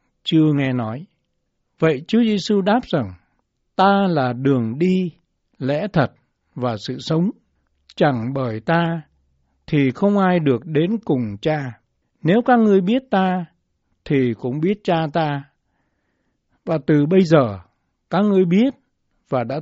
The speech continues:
thấy Ngài." Đó là câu sáu, câu bảy. Trong hai câu kể trên, các môn đệ Chúa biết được Chúa là con đường duy nhất đưa loài người đến với Chúa Cha, tức là Đức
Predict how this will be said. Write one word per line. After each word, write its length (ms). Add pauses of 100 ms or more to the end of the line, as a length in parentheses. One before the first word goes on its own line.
thấy 280
Ngài." 360 (1600)
Đó 140
là 180
câu 220
sáu, 460 (640)
câu 140
bảy. 320 (600)
Trong 220
hai 180
câu 180
kể 300
trên, 340 (600)
các 120
môn 180
đệ 240
Chúa 180
biết 300
được 360
Chúa 400 (580)
là 160
con 300
đường 300
duy 240
nhất 200 (1080)
đưa 380
loài 380
người 360
đến 400
với 160
Chúa 200
Cha, 420 (600)
tức 160
là 120
Đức 140